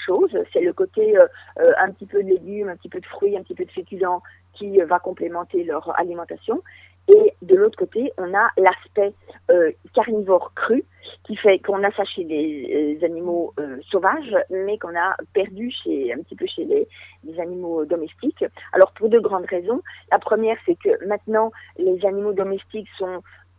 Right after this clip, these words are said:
beaucoup plus sensibles aux microbes que des lions ou des loups qui mangent, euh, euh, une carcasse qu'ils ont tuée trois, quatre jours et qui est clair que,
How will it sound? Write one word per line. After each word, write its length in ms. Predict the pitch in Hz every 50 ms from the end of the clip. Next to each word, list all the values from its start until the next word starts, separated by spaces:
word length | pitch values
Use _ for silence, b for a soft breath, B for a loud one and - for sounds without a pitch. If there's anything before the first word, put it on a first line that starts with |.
| - - -
beaucoup 320 | 170 165 - 262 - 285
plus 140 | 240 269 233
sensibles 440 | 226 196 - - 220 220 190 190 - -
aux 40 |
microbes 800 | 196 202 208 - - - - 214 214 214 190 165 165 156 - -
que 340 | - - 185 175 175 170 165 165
des 200 | 175 160 151 156
lions 480 | 180 185 202 196 208 208 202 202 196
ou 60 | 185
des 120 | 175 170 175
loups 200 | 175 180 185 180
qui 140 | - - 147
mangent, 340 | 160 156 156 160 175 165
euh, 360 | 165 143 135 127 135 131 127 - B B B B B -
euh, 320 | 123 123 127 110 92 85
une 260 | - 165 165 151 135
carcasse 400 | - - - - - 160 139 - -
qu'ils 160 | - 175 - 160
ont 60 | 160
tuée 300 | - - 156 165 160 151
trois, 180 | - - -
quatre 180 | - 156 156 151
jours 240 | 170 196 185 - -
et 60 | 156
qui 180 | 143 - 156 135
est 100 | 127 -
clair 240 | 185 165 160 165 175 - -
que, 260 | - 139 139 135 139